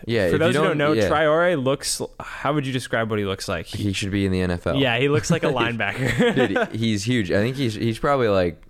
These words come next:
Speaker 1: around, like, five eleven, I would say, in height. It's, like, nothing, like, crazy, but he is so massively jacked. Like, he
Speaker 2: Right.
Speaker 1: looks like a bodybuilder. His legs,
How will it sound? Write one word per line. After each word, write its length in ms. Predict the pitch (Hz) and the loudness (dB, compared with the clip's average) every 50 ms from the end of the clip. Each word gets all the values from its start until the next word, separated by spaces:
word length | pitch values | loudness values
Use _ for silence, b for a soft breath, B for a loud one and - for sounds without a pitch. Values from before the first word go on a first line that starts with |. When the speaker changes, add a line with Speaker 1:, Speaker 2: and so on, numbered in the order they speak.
| _ _ _ - - - - - - - - - - | _ _ _ -20 -20 -20 -20 -20 -20 -20 -20 -8 -2
Speaker 1:
around, 320 | 95 92 92 90 90 92 90 | 0 2 2 2 2 0 0
like, 120 | 87 82 | -2 -4
five 300 | - - 87 85 87 82 | -2 -2 0 0 0 0
eleven, 340 | 85 82 82 82 80 87 85 | 0 0 0 0 0 0 -2
I 80 | 85 85 | 0 -2
would 120 | 85 - | -2 -2
say, 120 | - 87 | -2 -2
in 80 | 82 78 | -2 -2
height. 200 | 76 78 78 82 | -2 -2 -2 -4
It's, 120 | - - | -2 -2
like, 140 | - 113 98 | -4 -2 -2
nothing, 260 | 135 123 98 107 101 | -2 -4 -2 -2 -4
like, 160 | 90 80 69 - | -4 -4 -4 -6
crazy, 460 | - - 101 95 92 85 87 80 B B B B B B B B | -2 0 0 0 2 0 -2 -4 B B B B B B B B
but 120 | - 110 104 | 0 0 0
he 220 | 107 117 117 117 | 2 2 2 2
is 180 | 104 95 85 - - | 0 0 -2 -6 -10
so 460 | - - - - 104 104 123 135 135 | -8 -8 -2 0 2 2 2 2 0
massively 600 | 117 101 95 98 101 104 110 110 92 98 92 85 | 0 0 0 0 -2 -2 -4 -6 -2 -2 -2 0
jacked. 380 | 80 87 95 95 90 82 - | 0 2 2 2 0 -2 -2
Like, 100 | - - | -2 0
he 60 | 117 110 | 0 2
Speaker 2:
Right. 100 | 104 98 | 2 2
Speaker 1:
looks 160 | 104 110 - | 0 0 -2
like 180 | 123 107 92 - | -2 -4 0 0
a 300 | 95 90 90 85 80 80 - | 2 2 4 2 2 0 0
bodybuilder. 580 | 90 87 98 101 95 80 85 82 82 82 87 87 | 0 0 2 0 0 0 2 0 2 2 0 0
His 180 | 90 82 80 | 0 -2 -2
legs, 540 | 82 82 95 107 104 90 82 80 80 - | -2 0 2 2 2 0 -2 -6 -10 -12